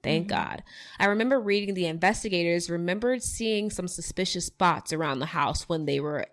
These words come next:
Speaker 1: interviewing him. Remember that clip we saw? They were
Speaker 2: Yes.
Speaker 1: in the house.
Speaker 2: Yeah.
Speaker 1: And they remember seeing some sketchy shit, like spots on the couch and stuff like that, but couldn't really go further than that.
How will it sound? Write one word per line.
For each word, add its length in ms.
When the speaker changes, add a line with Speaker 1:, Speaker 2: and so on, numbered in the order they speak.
Speaker 1:
interviewing 580
him. 280
Remember 340
that 180
clip 260
we 80
saw? 380
They 220
were 100
Speaker 2:
Yes. 60
Speaker 1:
in 40
the 100
house. 600
Speaker 2:
Yeah. 240
Speaker 1:
And 120
they 80
remember 440
seeing 260
some 200
sketchy 500
shit, 380
like 300
spots 480
on 120
the 80
couch 540
and 120
stuff 240
like 160
that, 220
but 160
couldn't 380
really 340
go 240
further 420
than 180
that. 200